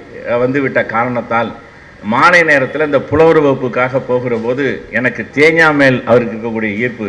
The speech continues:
தே ஞானசுந்தரம் அவர்கள் மேல் இருக்கக்கூடிய ஈர்ப்பின் காரணமாக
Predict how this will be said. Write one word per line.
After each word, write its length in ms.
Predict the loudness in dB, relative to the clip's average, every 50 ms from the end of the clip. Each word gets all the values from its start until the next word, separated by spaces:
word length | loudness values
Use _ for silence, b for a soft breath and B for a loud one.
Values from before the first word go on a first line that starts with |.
| -2
தே 100 | 0 0 2 2
ஞானசுந்தரம் 640 | 0 -2 -2 -4 -4 -4 -6 -8 -4 -2 -2 0
அவர்கள் 280 | -2 -2 -4 -4 -4 -2
மேல் 140 | -2 0 0
இருக்கக்கூடிய 480 | -2 -4 -4 -10 -10 -10 -10 -8 -6 -6 -6 -6
ஈர்ப்பின் 420 | -4 -6 -6 -4 -4 -6 -6 -4
காரணமாக 720 | -2 -2 -2 -2 -2 -4 -4 -4 -6 -6 -2 -2 -2 -2